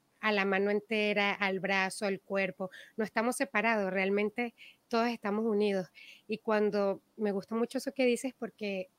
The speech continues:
yo estoy también en todo este camino del despertar espiritual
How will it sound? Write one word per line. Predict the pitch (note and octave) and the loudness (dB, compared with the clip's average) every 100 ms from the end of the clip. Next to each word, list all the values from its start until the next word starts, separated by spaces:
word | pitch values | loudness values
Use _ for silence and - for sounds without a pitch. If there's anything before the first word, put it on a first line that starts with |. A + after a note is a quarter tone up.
| _ - - | _ -18 -12
yo | F#3+ | -8
estoy | G#3 - G#3 | -8 -6 -4
también | B3+ C4 C4 C4 | 0 2 4 2
en | B3 | 0
todo | B3+ | -2
este | A#3+ C4+ | -2 -4
camino | A3 G3+ G3 | 0 0 2
del | A#3 A#3 | 0 -2
despertar | - G3 F3 F3+ | -2 -6 -6 -8
espiritual | - G#3 - A3 | -4 -6 -4 -6